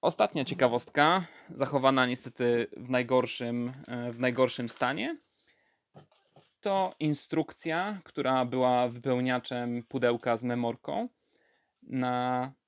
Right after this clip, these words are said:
na P S X i to jest Crash Bandicoot dwójeczka. Było to dosyć zgniecione, już jest trochę przeprasowane. Duża część się zachowała w bardzo dobrym stanie,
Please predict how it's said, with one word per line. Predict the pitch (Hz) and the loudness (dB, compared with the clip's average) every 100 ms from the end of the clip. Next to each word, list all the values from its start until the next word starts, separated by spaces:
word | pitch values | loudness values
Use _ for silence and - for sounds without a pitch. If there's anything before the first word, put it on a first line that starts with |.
| _ _ _ _ _ _ _ _ _ _ _ _ _ _ _ _ _ _ - | _ _ _ _ _ _ _ _ _ _ _ _ _ _ _ _ _ _ -4
na | 139 127 | -2 -2
P | 127 | 0
S | 123 - 202 | 0 0 -6
X | 262 - - | -8 -12 -14
i | - | -10
to | - - | -4 -2
jest | 82 - - | -2 -4 -4
Crash | 131 127 - - - | 0 0 -2 -14 -4
Bandicoot | 123 120 120 123 113 - _ _ - | -2 -2 -4 -8 -8 -10 _ _ -12
dwójeczka. | 120 120 113 - 135 160 - _ _ _ _ _ | -4 -4 -4 -4 -4 -4 -8 _ _ _ _ _
Było | 196 180 175 | -4 -2 0
to | 151 | -2
dosyć | 143 131 | -2 -4
zgniecione, | 127 131 123 135 139 131 | -4 -4 0 0 0 0
już | 120 - | 0 -4
jest | 117 | -8
trochę | 120 117 | -4 -4
przeprasowane. | - - 117 - 120 123 123 123 131 _ _ _ _ _ _ _ _ _ _ _ _ _ _ _ - - _ | -6 -6 -6 -2 0 2 0 -4 -6 _ _ _ _ _ _ _ _ _ _ _ _ _ _ _ -20 -20 _
Duża | _ 98 220 214 202 | _ -8 -2 0 0
część | 196 190 | -2 -4
się | 202 | -2
zachowała | 180 185 175 175 175 | -2 -2 0 4 4
w | |
bardzo | 160 165 | 2 0
dobrym | 160 147 143 | 0 2 0
stanie, | 131 135 143 139 | 0 -2 0 -4